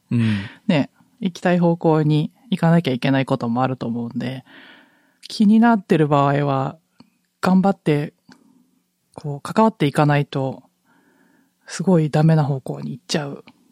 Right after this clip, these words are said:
Speaker 2: 可能性が高いみたいな。
Speaker 1: そうなんですよね。
Speaker 2: 絵文字がユニコードに入るときに、あの、漫画の涙マークと汗マークがごったになって、
Speaker 1: うん。
Speaker 2: なってしまう。これは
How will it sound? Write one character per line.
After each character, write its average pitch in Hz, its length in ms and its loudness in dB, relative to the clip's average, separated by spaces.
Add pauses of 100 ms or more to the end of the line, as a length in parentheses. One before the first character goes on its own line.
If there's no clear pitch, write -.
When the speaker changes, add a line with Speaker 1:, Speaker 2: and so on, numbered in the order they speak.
(220)
Speaker 2:
可 165 140 2
能 147 160 2
性 139 180 -2
が 139 100 -2
高 151 280 -4
い 147 80 -12
み 143 100 -20
た - 160 -14
い - 60 -8
な。 - 80 -10 (960)
Speaker 1:
そ - 160 -14
う - 80 -20
な - 40 -20
ん - 40 -20
で - 60 -20
す - 100 -12
よ 107 40 -8
ね。 139 300 -6 (260)
Speaker 2:
絵 185 100 2
文 202 180 4
字 196 160 2
が 196 420 2
ユ 175 100 -2
ニ 180 140 2
コ 196 140 -2
ー - 40 0
ド 160 80 0
に 151 80 -2
入 156 160 -2
る 143 120 -6
と 139 120 -12
き 143 140 -10
に、 135 300 -8 (400)
あ 156 120 -8
の、 143 240 -10
漫 196 200 2
画 196 100 2
の 190 120 4
涙 214 420 4
マ 247 180 4
ー 208 40 -4
ク - 140 -14
と 139 360 -6 (600)
汗 165 260 2
マ 208 180 4
ー 143 40 -8
ク - 160 -10
が 131 320 -8
ご 170 100 -2
っ - 20 0
た 170 220 0
に 175 80 6
な 180 80 2
っ 180 80 -8
て、 - 260 -10 (560)
Speaker 1:
う 113 40 -10
ん。 95 260 -12 (300)
Speaker 2:
な 185 100 2
っ 175 40 -2
て 175 140 -4
し 165 160 -4
ま 127 200 -6
う。 104 180 -16 (280)
こ - 140 -6
れ 196 100 4
は 185 400 0